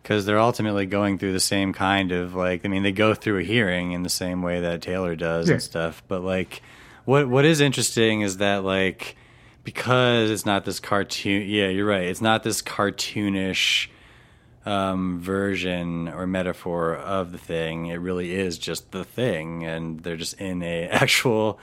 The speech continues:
Speaker 1: uh, they're in an actual hearing, and also, like, speaks to the, um, the more realistic nuances of how people actually are.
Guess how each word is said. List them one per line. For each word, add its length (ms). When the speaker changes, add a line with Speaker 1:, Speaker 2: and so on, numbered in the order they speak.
Speaker 1:
uh, 480
they're 180
in 80
an 100
actual 340
hearing, 640
and 340
also, 600
like, 300
speaks 520
to 680
the, 280
um, 600
the 80
more 260
realistic 540
nuances 680
of 80
how 160
people 400
actually 440
are. 340